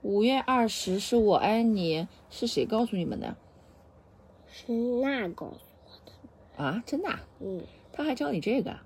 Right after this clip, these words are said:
Speaker 2: 嗯。
Speaker 1: 那你知道为什么五二零是我爱你吗？
Speaker 2: 不知道。
Speaker 1: 五二零，五二零。<laughs> 五二零不就是我爱你啊？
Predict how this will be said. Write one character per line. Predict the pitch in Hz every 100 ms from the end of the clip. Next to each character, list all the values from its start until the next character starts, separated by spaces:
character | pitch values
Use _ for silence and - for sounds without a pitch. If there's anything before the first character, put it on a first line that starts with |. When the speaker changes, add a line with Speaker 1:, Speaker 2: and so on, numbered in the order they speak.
| - - -
Speaker 2:
嗯。 | 196 190 208 - -
Speaker 1:
那 | 196
你 | 185
知 | 185
道 | 196
为 | 220
什 | 190
么 | 151
五 | 156 127
二 | 139
零 | 139
是 | 139 143
我 | 120
爱 | 113
你 | 113
吗？ | 110 - - - - - - - -
Speaker 2:
不 | 180
知 | 220 180
道。 | - 196 196 185 151 - - -
Speaker 1:
五 | 196 208 214 233 - - - - -
二 | 262 262 240 180 - - - - - -
零， | 185 175 180 196 196 214 -
五 | 175 180 208
二 | - 208 165
零。 | 151 131 131 147 - - - -
<laughs> | - - - - - - - - 277 294 523 508 453 - 427 - - - - - - - - 240 - - - -
五 | 466
二 | 277 285
零 | 269 262
不 |
就 | 269
是 | 262
我 | 226
爱 | 190 190
你 | 180 151
啊？ | 131 -